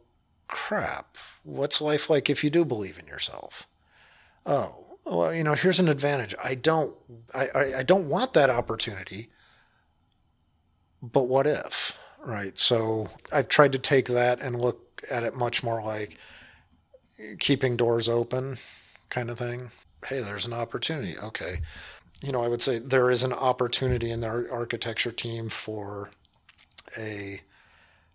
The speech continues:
active leader to step up and kind of help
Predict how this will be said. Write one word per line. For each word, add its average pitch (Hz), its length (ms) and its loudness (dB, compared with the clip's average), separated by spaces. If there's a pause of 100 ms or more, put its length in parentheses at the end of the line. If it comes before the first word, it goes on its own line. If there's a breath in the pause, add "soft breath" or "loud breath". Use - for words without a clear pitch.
(200)
active 117 840 0
leader 117 520 0 (420)
to 123 160 0
step - 400 0
up 120 320 -4
and 101 300 -6
kind 107 220 -6
of - 360 -12 (260)
help - 420 -2